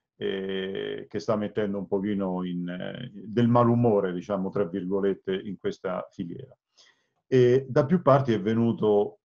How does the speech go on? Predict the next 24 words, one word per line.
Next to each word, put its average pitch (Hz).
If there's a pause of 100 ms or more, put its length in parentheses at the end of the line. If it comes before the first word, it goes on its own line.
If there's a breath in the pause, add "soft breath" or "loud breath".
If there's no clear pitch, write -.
e, 101
e 104
che 110
condividiamo 101
ovviamente 98
in 98
pieno, 107 (320)
questo 131
appello 107
ai 110
consumatori 110
di, 98
eh, -
consumare 113
sempre -
di 101
più 98
italiano. 92
Un 113
appello 113
che -
è 104
stato 110
rivolto 104